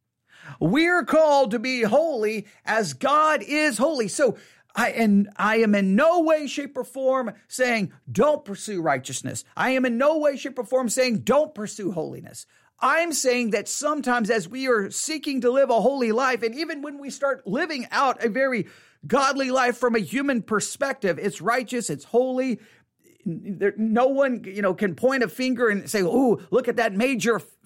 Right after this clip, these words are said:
failure there." Everything seems to be going great. Is it possible? But that actually could be that when everything seems to be going well,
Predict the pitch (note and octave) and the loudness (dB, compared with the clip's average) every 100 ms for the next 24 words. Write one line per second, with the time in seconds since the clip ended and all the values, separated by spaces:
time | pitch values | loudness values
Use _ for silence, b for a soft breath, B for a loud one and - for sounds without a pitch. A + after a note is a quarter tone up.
0 | - - B3+ C#4 C4+ B3+ C#4 C4 D3+ D3 | -8 -2 2 2 2 2 2 2 2 -2
1 | b b b b - B3+ D#4 D#4+ D#4 - | b b b b -2 0 0 0 -2 0
2 | D#4 C4 C#4 C4 C4+ A3+ C4+ G#3+ - C4 | -2 -2 -2 0 0 2 -2 -2 -4 -6
3 | B3 B3 - C#4 D4 A#3 A#3 A3 G#3+ B3 | -4 -6 -8 -10 -10 -6 -4 -2 -2 -4
4 | - - C#4+ - C#4+ C#4+ C4 - D4 C#4 | -2 -4 -4 -4 -4 -2 -4 -2 -4 -2
5 | G#3+ C#4 G3 E3+ - F3 F3 A#3+ B3 C#4+ | -2 -2 -2 -4 -6 -8 -2 0 0 -2
6 | D#4 D4 - D4+ B3 B3+ B3+ B3+ B3 A#3 | -4 -6 -4 -4 -4 -6 0 0 2 0
7 | A3+ | -2